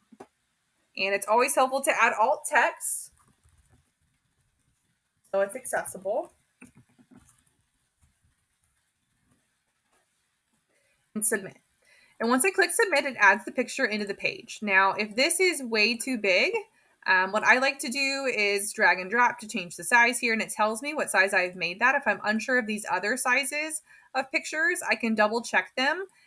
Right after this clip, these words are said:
and make sure that this one is about the same size. And you can even get the dimensions if you click image options, so it can match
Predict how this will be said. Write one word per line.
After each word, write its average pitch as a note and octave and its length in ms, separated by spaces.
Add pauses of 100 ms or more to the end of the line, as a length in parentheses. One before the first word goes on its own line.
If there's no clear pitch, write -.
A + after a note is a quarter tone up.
(140)
and G#3+ 200
make G#3+ 160
sure A3 200
that G#3+ 140
this G#3 180
one G#3 140
is G3 140
about F3+ 500
the F#3 80
same E3 300
size. D#3+ 400
And G3 80
you F#3+ 40
can G#3 100
even A#3+ 240
get C4+ 100
the C4+ 80
dimensions G#3+ 500
if G#3+ 120
you F#3 60
click F#3 220
image F3+ 320
options, C4 640
so G3+ 140
it F3 100
can F#3+ 160
match - 400